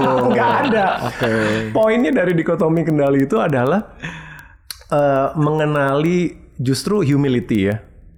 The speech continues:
Speaker 1: Know your limit, eh, eh, sampai mana. Supaya kita ini tidak salah menaruh, apa, obsesi atau harapan gitu.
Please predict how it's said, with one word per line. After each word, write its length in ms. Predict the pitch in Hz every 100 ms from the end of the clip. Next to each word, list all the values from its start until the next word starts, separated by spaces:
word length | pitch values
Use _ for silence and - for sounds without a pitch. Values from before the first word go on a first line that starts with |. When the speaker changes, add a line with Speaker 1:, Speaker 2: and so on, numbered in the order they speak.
| -
Speaker 1:
Know 240 | 127 135
your 200 | 139 117
limit, 360 | 110 104 104 95 - - - -
eh, 100 | 123 101 92 110
eh, 120 | 98
sampai 320 | - 107 107
mana. 400 | 104 95 85 95 139 - - - - -
Supaya 460 | - 147 - 139 185
kita 340 | 190 - 147
ini 200 | 139 131
tidak 720 | 196 156 127 113 131 180 - -
salah 440 | - 131 123 147
menaruh, 580 | 156 139 127 120 143 165 - - - - - - - - - - - -
apa, 400 | - - 107 -
obsesi 580 | 127 - 147 131 - 185
atau 200 | 160 170
harapan 560 | 151 165 - 147 131
gitu. 260 | 120 -